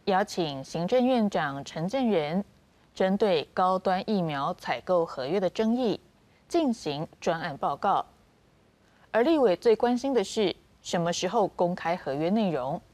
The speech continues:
陈建仁则表示，政府跟高端有签订五年保密条款，如果要提前公开，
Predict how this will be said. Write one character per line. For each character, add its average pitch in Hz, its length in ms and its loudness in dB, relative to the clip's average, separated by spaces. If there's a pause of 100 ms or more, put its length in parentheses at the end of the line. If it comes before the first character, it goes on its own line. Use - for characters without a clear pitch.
(640)
陈 185 180 -2
建 226 160 4
仁 175 200 2
则 185 100 2
表 180 220 -2
示， - 320 -2 (720)
政 311 220 2
府 151 320 2
跟 208 260 2
高 196 260 2
端 208 340 2 (100)
有 175 120 0
签 208 300 -2
订 226 240 0
五 151 220 -2
年 143 360 -6
保 147 220 -2
密 233 100 2
条 - 240 -4
款， - 300 -6 (840)
如 269 120 0
果 277 100 4
要 262 140 4
提 214 180 -4
前 196 200 0
公 226 180 0
开， 226 340 0